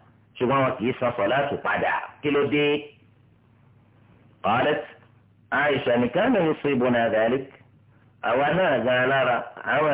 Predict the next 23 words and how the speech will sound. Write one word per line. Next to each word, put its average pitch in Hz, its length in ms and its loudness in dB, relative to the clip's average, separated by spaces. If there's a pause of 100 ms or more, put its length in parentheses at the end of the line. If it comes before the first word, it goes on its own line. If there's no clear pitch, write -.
ẹsẹ̀ 139 180 0
nǹkan 117 260 0
oṣù. - 180 -6 (1160)
Látàrí 151 380 0
Ànábì 127 420 2
sallallahu 107 380 2
alaihi 113 240 0
wasallam. 135 420 0 (840)
فنؤمر 147 720 2
بقضاء 131 680 0
الصوم 143 560 0 (520)
ولا 117 300 2
نؤمر 117 460 0
بقضاء 131 560 0
الصلاة. 190 440 0 (400)
متفق 107 600 0
عليه. 90 300 -2 (920)
Wọ́n 190 160 0
sì 180 60 2
máa 156 200 2
pa 151 180 0
wá 156 80 2
láṣẹ. 160 300 0